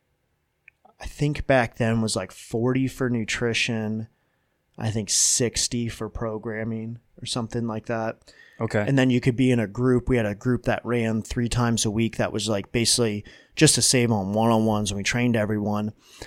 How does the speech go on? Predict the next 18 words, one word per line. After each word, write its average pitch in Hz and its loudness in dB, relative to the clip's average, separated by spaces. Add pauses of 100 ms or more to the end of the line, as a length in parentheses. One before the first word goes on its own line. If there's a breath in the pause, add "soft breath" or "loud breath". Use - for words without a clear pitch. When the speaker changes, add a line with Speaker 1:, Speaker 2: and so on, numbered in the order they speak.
(180 loud breath)
Speaker 1:
And - -2
I 110 0
think 139 2
that 113 2
was 110 0
at - -2
one 107 -6
ten 110 -8
a 131 -4
month 147 -8 (440)
or - -16
something, 139 -4
maybe 113 -2
one 110 -6
fifteen 120 -6
a 123 0
month. 131 -4 (160)
Speaker 2:
Okay. 110 0